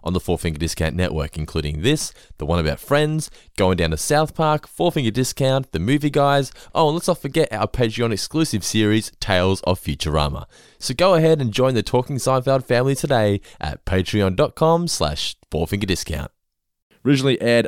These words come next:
in a, in the U S on April eleventh, nineteen ninety-one. It was written by Larry Charles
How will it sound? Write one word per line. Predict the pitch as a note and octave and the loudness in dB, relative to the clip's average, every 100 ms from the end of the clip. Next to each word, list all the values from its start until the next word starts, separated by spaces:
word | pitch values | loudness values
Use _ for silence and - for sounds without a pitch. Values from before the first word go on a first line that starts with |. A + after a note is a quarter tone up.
| - | -2
in | A#2 A2 | -2 -2
a, | G#2 | 0
in | A2 B2 | 0 0
the | A2 | 2
U | F#2+ F#2+ | 4 4
S | F#2 - | 2 0
on | E2+ E2+ | -4 -2
April | C#3+ C#3 A2+ | 0 2 2
eleventh, | F#2 F#2+ F2+ - | 2 0 -2 -2
nineteen | A#2 G#2+ A2+ G#2 | 0 0 0 2
ninety-one. | G2+ F#2+ F2+ F2 F#2+ F2+ - _ - | 2 0 -2 0 2 0 -4 _ -8
It | F#2 | -6
was | D#2+ | -4
written | E2 F2+ | -2 -2
by | F2 | 0
Larry | E2+ F#2 F2+ | 0 0 0
Charles | - C#3+ C#3+ C#3+ | 0 2 4 2